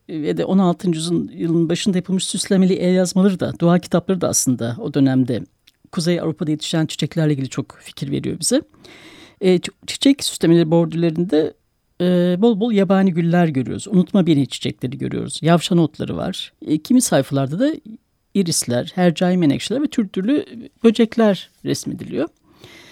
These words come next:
E, bu dönemin il-, en ilginç çiçek çizim albümünden birisi Fransız sanatçı Jacques Lemoyne'a ait. E, albümdeki çizimlerinden bir kısmı British Museum'da, bir kısmı da Victoria Albert Müzesi'nde,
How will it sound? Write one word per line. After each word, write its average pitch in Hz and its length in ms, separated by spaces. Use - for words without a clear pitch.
E, 277 280
bu 330 80
dönemin 359 480
il-, 262 220
en 311 180
ilginç 190 600
çiçek - 320
çizim 202 280
albümünden 165 540
birisi 285 360
Fransız 262 480
sanatçı 160 600
Jacques - 480
Lemoyne'a 220 540
ait. - 640
E, 160 800
albümdeki 214 560
çizimlerinden 190 500
bir 247 60
kısmı 285 320
British 226 300
Museum'da, 127 360
bir 220 60
kısmı - 280
da 233 240
Victoria 196 340
Albert 185 340
Müzesi'nde, 135 560